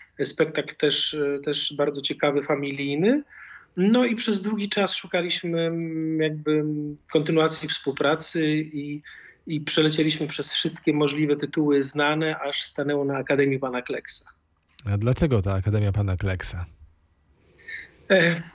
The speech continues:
Speaker 1: to jest troszeczkę tak, że ja, ja lubię realizować jakby swoje takie, mm, e,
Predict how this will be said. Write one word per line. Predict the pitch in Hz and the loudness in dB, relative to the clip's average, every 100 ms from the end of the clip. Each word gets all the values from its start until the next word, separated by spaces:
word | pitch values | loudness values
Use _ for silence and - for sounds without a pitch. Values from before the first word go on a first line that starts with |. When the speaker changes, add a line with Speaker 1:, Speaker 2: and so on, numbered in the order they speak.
| - | -10
Speaker 1:
to | - | 2
jest | 339 330 - | 2 2 -2
troszeczkę | 311 - 294 - 285 | -2 0 -2 -2 -2
tak, | 269 233 | -2 -2
że | 233 | 0
ja, | 247 240 | 2 2
ja | 240 208 220 | 2 0 0
lubię | 226 220 226 | 0 -2 -2
realizować | 214 208 202 214 208 | 0 0 0 0 0
jakby | 196 - | -2 -6
swoje | 185 - 196 190 | -6 -2 2 2
takie, | 185 - 180 | 0 0 2
mm, | 175 175 175 170 170 165 165 165 165 165 - - - - _ - _ - | 2 0 0 0 2 2 4 4 4 2 -2 -10 -10 -10 _ -20 _ -4
e, | 165 156 151 156 | 2 4 4 0